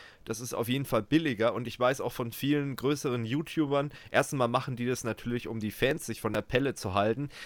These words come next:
aber die übernachten auch gerne mal in Düsseldorf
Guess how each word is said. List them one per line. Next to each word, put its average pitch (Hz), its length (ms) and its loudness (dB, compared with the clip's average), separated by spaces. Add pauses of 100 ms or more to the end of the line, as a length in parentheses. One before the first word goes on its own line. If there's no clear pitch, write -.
(120)
aber 117 220 2
die 131 140 -2
übernachten 120 600 0
auch 110 180 -2
gerne 120 220 0
mal 117 220 0
in 113 100 -4
Düsseldorf 127 640 0